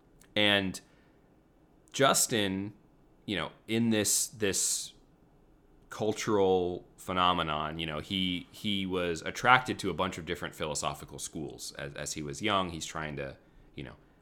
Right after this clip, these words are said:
obtain wisdom and, and be, uh, you know, a good, f-, uh, philosophically informed person and all that kind of stuff. But he eventually landed with the Platonist school.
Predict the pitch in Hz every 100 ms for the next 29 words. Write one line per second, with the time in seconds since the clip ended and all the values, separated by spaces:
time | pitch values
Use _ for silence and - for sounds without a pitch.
0 | _ _ - - - _ 76 - - 92
1 | 87 82 85 85 82 78 71 71 73 71
2 | - 95 95 92 87 78 _ - - 80
3 | 76 71 71 - 78 71 80 78 92 85
4 | 82 78 76 - - - - - - _
5 | - 76 71 - 90 78 87 82 - -
6 | 82 78 - 78 73 - 82 - 80 76
7 | 76 73 80 73 - 73 71 - 78 107
8 | 107 139 175 156 117 110 98 90 - -
9 | 104 95 80 73 - - - - - 71
10 | 64 73